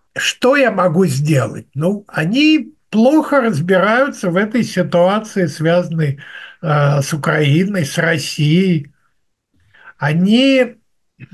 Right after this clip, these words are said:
такие изоляционисты, понимаете? Они, у них глаза повёрнуты внутрь страны. Это главные проблемы. Они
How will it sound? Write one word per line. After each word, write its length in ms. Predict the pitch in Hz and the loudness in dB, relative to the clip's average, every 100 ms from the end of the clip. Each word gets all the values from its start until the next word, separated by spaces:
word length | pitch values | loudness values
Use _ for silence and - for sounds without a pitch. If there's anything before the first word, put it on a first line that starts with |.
| - _ _ _ _ _ - | -20 _ _ _ _ _ -4
такие 720 | 180 180 214 214 214 185 185 _ _ _ _ _ - | -4 0 2 4 2 -2 -8 _ _ _ _ _ -4
изоляционисты, 1160 | 180 202 220 - 220 220 226 202 156 - 120 | 0 2 2 0 0 0 0 0 0 -2 -12
понимаете? 720 | 113 127 123 143 202 247 - 170 | -8 -6 -2 0 2 0 0 -2
Они, 520 | 170 233 269 220 - _ _ - | 0 2 2 0 -10 _ _ -8
у 80 | |
них 220 | 170 247 214 | -2 0 2
глаза 640 | 202 190 185 214 247 269 | 2 2 0 0 2 0
повёрнуты 760 | - 180 175 240 269 254 - 175 | 0 0 2 0 -2 -6 -4 -2
внутрь 640 | 143 220 302 294 190 - _ - | 0 2 2 2 -4 -6 _ -20
страны. 640 | - - 160 151 160 120 | -12 -4 -2 0 0 -2
Это 340 | 101 160 269 | -4 -4 -2
главные 680 | 185 165 208 262 247 220 160 | 0 2 2 0 0 0 0
проблемы. 720 | 160 165 147 151 160 214 220 | 0 -2 0 2 2 0 0
Они 460 | 151 147 185 214 | -2 -2 -2 -4